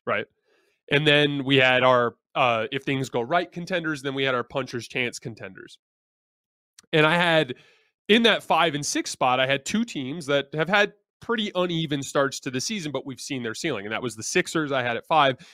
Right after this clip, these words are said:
and I had the Brooklyn Nets at six. So even after everything that happened last summer,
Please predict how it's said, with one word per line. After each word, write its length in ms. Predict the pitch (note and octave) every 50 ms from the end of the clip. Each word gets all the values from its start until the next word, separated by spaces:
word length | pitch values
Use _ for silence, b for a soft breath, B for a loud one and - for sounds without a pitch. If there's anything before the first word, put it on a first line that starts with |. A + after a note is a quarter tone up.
| B B -
and 80 | D#3+
I 40 | F3
had 60 | A3
the 120 | G3+ C#4 C4 -
Brooklyn 380 | - D3+ D3 C#3+ - D#3+ E3 C#3
Nets 220 | A#2+ G#2+ G#2+ - -
at 120 | D3 -
six. 480 | - - A3 F3 - _ - - - _ _ _ _ _ _ _ _ _ _ _ _
So 180 | _ - C3 C#3+
even 200 | F3+ F3+ F3 F#3
after 260 | F3 E3 - D3+ - _ -
everything 600 | F3+ G#3 G3 A3+ G#3 F3+ - A3 G#3+ G#3+ A3 A3 -
that 120 | F3 C#3+
happened 320 | C#3+ D3 D3 D3+ - C#3 C3
last 260 | B2 A#2 A2+ - -
summer, 340 | - F#3 G3 G#3+ A3+ A#3